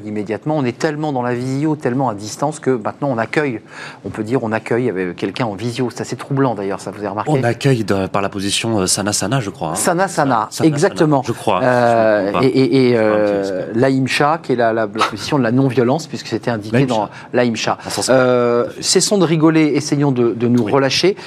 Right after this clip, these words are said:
Speaker 2: Oui.
Speaker 1: Votre, euh, invitée, eh ben, elle aussi, c'est une spécialiste du, du yoga. Et elle va en entreprise.
Speaker 2: Ah, complètement. Et même spécialiste du yoga corporate. Vous allez voir. Anne-Charlotte Vucino, bonjour. Est-ce que vous nous entendez bien ?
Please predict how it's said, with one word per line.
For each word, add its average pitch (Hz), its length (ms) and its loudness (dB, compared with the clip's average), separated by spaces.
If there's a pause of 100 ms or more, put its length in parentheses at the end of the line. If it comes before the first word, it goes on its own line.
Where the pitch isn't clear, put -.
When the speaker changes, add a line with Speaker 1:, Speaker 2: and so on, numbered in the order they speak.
Speaker 2:
Oui. 107 80 -2
Speaker 1:
Votre, 151 280 2
euh, 127 200 4
invitée, 135 560 2 (300)
eh 107 80 2
ben, 131 160 2
elle 151 120 4
aussi, 135 220 -2
c'est - 160 -10
une 123 80 -2
spécialiste 135 480 -2
du, 117 140 -6
du 117 200 -6
yoga. 139 360 4 (180)
Et 110 80 -4
elle 110 160 0
va 139 160 2
en 127 80 -2
entreprise. 120 580 -2 (160)
Speaker 2:
Ah, 135 120 0
complètement. 127 420 0
Et 107 120 0
même 135 180 2
spécialiste 113 560 -8
du 117 180 0
yoga 104 380 -2
corporate. 117 680 -4 (240)
Vous 95 100 2
allez 92 100 4
voir. 80 300 0
Anne-Charlotte 139 640 -2 (100)
Vucino, 123 500 2
bonjour. 120 440 4
Est-ce 98 120 -4
que - 80 -2
vous 120 140 4
nous 117 160 4
entendez 117 320 2
bien ? 82 300 0